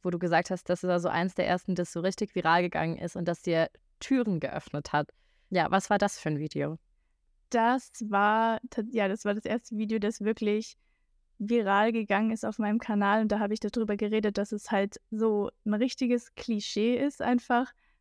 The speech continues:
Speaker 2: backpacken zu gehen oder reisen zu gehen nach dem Bachelor oder nach dem Abi. Ich habe manchmal das
Speaker 1: Mhm.
Speaker 2: Gefühl, dass die Leute da so ein bisschen sind, so, „Ja, na klar geht sie backpacken.“ Vor allen Dingen bei uns
Speaker 1: Mhm.
Speaker 2: Deutschen, weil wir halt gerne reisen, so.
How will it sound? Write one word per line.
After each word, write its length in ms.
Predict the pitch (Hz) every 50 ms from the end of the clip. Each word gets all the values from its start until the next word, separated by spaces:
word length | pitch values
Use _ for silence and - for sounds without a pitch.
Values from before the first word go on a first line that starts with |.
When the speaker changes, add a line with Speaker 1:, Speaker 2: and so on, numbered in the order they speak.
| _ _ -
Speaker 2:
backpacken 540 | 202 208 - _ - 254 220 - - 233 233
zu 140 | - 220
gehen 220 | 208 220 220 220 208
oder 200 | 190 170 170 190
reisen 320 | 202 208 233 240 247 220
zu 120 | - - 226
gehen 240 | - 226 226 220
nach 140 | 208 196 208 -
dem 160 | - 190 185
Bachelor 560 | - 214 233 - - - - 233 226 220 214
oder 120 | 214 196
nach 140 | 185 196 208
dem 200 | - 233 220 -
Abi. 260 | - - 214 247 262
Ich 140 | 277 262 -
habe 100 | 233 - -
manchmal 260 | 208 214 - 226 208
das 140 | 208 - -
Speaker 1:
Mhm. 160 | 226 226 202
Speaker 2:
Gefühl, 80 | 233
dass 140 | 214 220 247
die 100 | - -
Leute 260 | 214 214 208 220 - 208
da 80 | 202 202
so 60 | 214
ein 40 | 208
bisschen 280 | 214 208 - 202 202
sind, 180 | 208 202 202 202
so, 60 | -
„Ja, 160 | 180 180 175 170
na 100 | 175 190
klar 280 | - - 196 180 214
geht 160 | 202 208 202 -
sie 80 | 220
backpacken.“ 680 | 208 - - - 247 - - 220 214 _ - 247 254 277 -
Vor 120 | - -
allen 200 | - 214 233 226
Dingen 260 | 233 233 240 240 226 -
bei 240 | 240 - 220 208 214
uns 120 | 220 202 202
Speaker 1:
Mhm. 120 | 208 208
Speaker 2:
Deutschen, 400 | 202 208 208 233 - - 254 220
weil 140 | 202 185 196
wir 80 | 208
halt 140 | 185 208 -
gerne 260 | - 175 175 190 175
reisen, 420 | 165 160 - 208 247 254 294 339 359 -
so. 260 | - 311 330 370